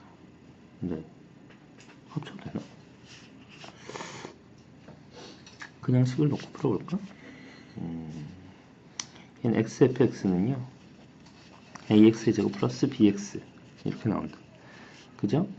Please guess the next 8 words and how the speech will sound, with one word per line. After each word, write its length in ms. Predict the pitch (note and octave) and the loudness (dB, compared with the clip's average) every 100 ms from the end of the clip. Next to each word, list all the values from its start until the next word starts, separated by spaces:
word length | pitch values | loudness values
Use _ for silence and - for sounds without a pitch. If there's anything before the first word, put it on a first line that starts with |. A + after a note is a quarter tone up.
| - | -6
얘를 300 | G2 G#2+ B2 | -2 2 0
적분을 420 | B2+ B2+ - B2+ | -2 -6 2 4
하면 160 | B2+ A#2 | 6 4
어떻게 160 | - - | 0 -4
돼요? 180 | - F2+ F3 G3+ - - | -4 -2 -4 -6 -16 -20
적분하면, 540 | - - G#2+ F2+ E2 - - - - - - - - | -16 -4 0 0 -2 -10 -20 -20 -20 -20 -20 -20 -12
음, 120 | - - - | -6 -6 -4
삼분의 600 | - D3 D3 D3 E3 | 2 4 6 4 4